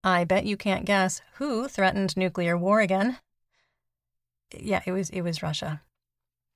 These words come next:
Russian State Duma Deputy Anatoly Wasserman suggested that Russia should carry out a nuclear strike not on Kyiv or Ukraine, but on Yellowstone National Park in the United States. Wasserman, who has watched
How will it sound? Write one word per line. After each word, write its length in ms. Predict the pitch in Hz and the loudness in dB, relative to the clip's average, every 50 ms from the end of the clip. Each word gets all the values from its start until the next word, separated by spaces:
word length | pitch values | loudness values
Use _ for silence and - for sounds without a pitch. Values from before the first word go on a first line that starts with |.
| _ _ _ _ _ _ - | _ _ _ _ _ _ -2
Russian 340 | 180 185 180 180 - 190 180 | 2 2 2 4 2 0 0
State 300 | 170 - 190 180 180 180 | 0 2 2 2 2 2
Duma 320 | - 196 196 202 202 196 180 | 0 2 4 4 4 4 6
Deputy 480 | 190 180 175 - - 190 185 185 185 | 4 4 4 2 0 0 0 0 0
Anatoly 540 | - 196 208 220 214 - 214 196 190 185 180 | 2 4 2 2 2 2 0 2 2 0 2
Wasserman 600 | 175 185 190 196 - - 214 196 190 185 208 220 | 4 4 2 2 2 0 0 2 2 2 2 0
suggested 600 | - - - 196 165 196 190 196 - - 202 190 | -2 -2 -2 -2 2 4 4 2 2 0 -2 0
that 180 | 185 196 185 - - | 2 2 0 2 2
Russia 280 | 180 214 226 - 294 294 | 0 0 0 0 -2 -2
should 280 | - - 262 233 - | 0 0 -2 -4 -4
carry 320 | - - 214 196 196 202 - | -2 0 2 4 4 4 4
out 200 | 196 190 196 202 | 4 4 4 4
a 100 | 214 202 | 4 2
nuclear 540 | 196 190 190 220 - - 240 214 185 180 175 | 4 4 2 0 0 -2 0 2 2 2 2
strike 440 | - - - 208 196 190 185 - - _ _ _ _ _ - | 0 0 0 2 4 4 2 0 -4 _ _ _ _ _ 0
not 180 | 196 214 262 302 | 2 2 4 4
on 200 | 359 359 370 370 | 4 2 0 -2
Kyiv 420 | - - 269 214 190 196 226 220 | -2 -4 -2 0 2 2 0 2
or 160 | 202 196 196 | 2 4 4
Ukraine, 640 | 190 170 175 175 170 - - 226 220 196 185 180 202 - _ _ _ _ _ _ _ | 4 2 0 -4 -6 -2 0 2 4 4 4 2 0 -2 _ _ _ _ _ _ _
but 140 | 190 208 214 | 2 4 6
on 280 | 220 220 220 226 214 175 | 6 6 6 4 2 2
Yellowstone 600 | 196 196 208 247 285 277 - - 269 254 254 247 | 2 2 4 2 0 0 0 0 0 2 2 4
National 420 | 233 214 220 - - 196 190 190 | 4 4 2 2 2 2 2 2
Park 420 | - - - 262 214 208 214 - | 2 2 4 4 6 6 4 2
in 120 | 196 185 190 | 0 0 2
the 80 | 190 | 2
United 420 | 214 226 208 180 170 170 175 170 - | 2 2 2 2 2 2 0 -2 -4
States. 480 | - - 233 214 175 170 - - - _ _ _ _ _ _ _ _ _ _ _ _ _ _ _ _ - | -6 -2 0 0 0 0 -2 -10 -14 _ _ _ _ _ _ _ _ _ _ _ _ _ _ _ _ -8
Wasserman, 720 | 165 160 180 190 202 208 226 208 190 180 180 208 240 240 - | 2 4 6 6 6 4 2 2 4 4 4 2 2 -2 -4
who 160 | - 185 180 180 | -4 -4 -2 0
has 380 | 185 190 185 185 185 - - | 2 2 2 2 0 0 0
watched 440 | 185 170 180 180 180 - - - | 2 6 6 6 4 2 -4 -10